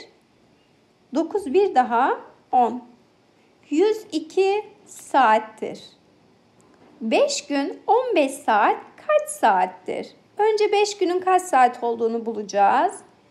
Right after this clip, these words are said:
Yirmi dört ile beşi çarpacağız. Beş günün kaç saat olduğunu bulmak için. Beş kere dört, yirmi. Yirminin sıfırı, elde var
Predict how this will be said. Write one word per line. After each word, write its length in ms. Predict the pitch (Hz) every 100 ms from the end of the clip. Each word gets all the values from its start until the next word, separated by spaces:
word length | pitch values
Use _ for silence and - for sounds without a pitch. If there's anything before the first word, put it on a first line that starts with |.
| _ _ _
Yirmi 320 | 262 302 294 269
dört 260 | 285 277
ile 140 | 240 226
beşi 300 | 247 277 -
çarpacağız. 960 | 247 226 220 214 190 190 202 247 403 -
Beş 320 | 240 262 - -
günün 240 | 214 294
kaç 220 | 302 240
saat 360 | 233 226 214 220
olduğunu 360 | 208 208 208
bulmak 360 | 202 208 202 196
için. 540 | - - - 247 359 - _ _ _ _ -
Beş 240 | 392 453
kere 260 | 381 277 214
dört, 440 | 208 233 - - - _ _ _
yirmi. 540 | 240 233 196 190 214 427 370
Yirminin 440 | 277 285 254 254
sıfırı, 680 | 269 - - 226 220 269 -
elde 320 | 240 214 220
var 220 | 208 202